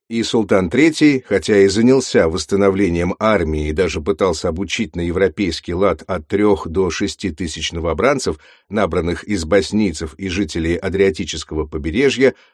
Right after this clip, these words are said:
но от создания новой боеспособной армии был еще очень далек. Природные же турки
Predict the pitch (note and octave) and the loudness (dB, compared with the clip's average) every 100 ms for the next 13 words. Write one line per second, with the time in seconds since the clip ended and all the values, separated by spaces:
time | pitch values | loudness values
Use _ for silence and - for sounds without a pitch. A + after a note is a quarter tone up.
0 | _ A2+ D#3 D#3 C#3+ A#2 C3 A#2+ A#2 A2+ | _ -2 0 2 0 4 4 6 6 6
1 | A#2 G2+ F2 F#2+ F#2 - F#2+ G2 D#2+ E2 | 6 6 4 4 2 0 0 0 0 -2
2 | - B2+ C#3 B2+ A2+ E2+ G#2+ G2+ F#2 - | 0 2 4 4 2 2 -2 -2 -4 -2
3 | F#2 - G2+ - E2+ D2+ D2 B1+ A#1+ - | -4 -2 -4 -2 -4 -2 -2 -4 -10 -16
4 | _ _ _ _ _ A2+ A2 C3 G2 F#2+ | _ _ _ _ _ -2 4 4 4 0
5 | F2 F2+ D2+ C#3+ D3 F#2 | 0 -2 0 0 0 -2